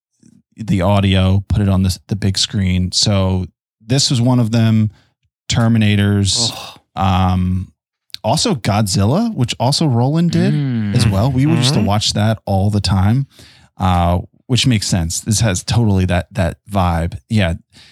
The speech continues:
Speaker 1: This movie, um, I, I knew every scene <laughs> in this movie. It all
Speaker 3: Mm-hmm.
Speaker 1: just, like, came back. I knew every line. I don't, I, f-, I feel like I've seen this so, so many times.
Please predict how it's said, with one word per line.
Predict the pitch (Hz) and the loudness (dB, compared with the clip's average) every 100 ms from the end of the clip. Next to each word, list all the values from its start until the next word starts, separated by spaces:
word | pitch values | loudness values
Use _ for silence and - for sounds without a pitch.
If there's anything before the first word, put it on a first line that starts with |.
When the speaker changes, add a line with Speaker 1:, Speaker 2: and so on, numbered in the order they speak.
| _ - - _ _ | _ -20 -20 _ _
Speaker 1:
This | - 160 - | -2 0 2
movie, | 135 113 107 101 98 - | 2 2 2 2 -2 -2
um, | 95 92 92 - | -2 0 -2 -2
I, | 123 - | -6 -4
I | 151 170 | -2 0
knew | 170 160 | 2 2
every | 117 113 104 113 113 110 107 98 - - _ _ _ | 0 0 0 0 0 2 0 -4 -10 -20 _ _ _
scene | - - 113 110 147 | -6 -2 2 2 2
<laughs> | - - | 2 2
in | 190 | 2
this | 156 - | 0 0
movie. | 123 113 104 113 | 0 0 0 -2
It | 110 147 | 0 0
all | 135 | 2
Speaker 3:
Mm-hmm. | 120 | 2
Speaker 1:
just, | 117 - | 0 -2
like, | 104 104 | -2 -2
came | - 107 113 | -2 -2 -2
back. | 98 92 87 | 0 -2 -2
I | 120 | 0
knew | 123 | 0
every | 98 104 98 101 | 0 -2 0 0
line. | 95 95 87 87 92 87 - - _ - | 2 2 0 0 -2 -4 -8 -20 _ -4
I | 127 | -2
don't, | 120 | 0
I, | 76 123 | 0 -2
f-, | 104 - | -4 -6
I | 117 | -4
feel | - 110 | 0 0
like | 95 | 0
I've | 92 | -2
seen | - 101 92 | -2 0 2
this | 90 - - - - - - _ | 0 -2 -4 -6 -8 -12 -20 _
so, | - - - 127 117 98 | -6 -4 0 2 2 0
so | 92 98 | -2 -2
many | 98 98 | -2 -2
times. | - - - - | -4 -6 -6 -6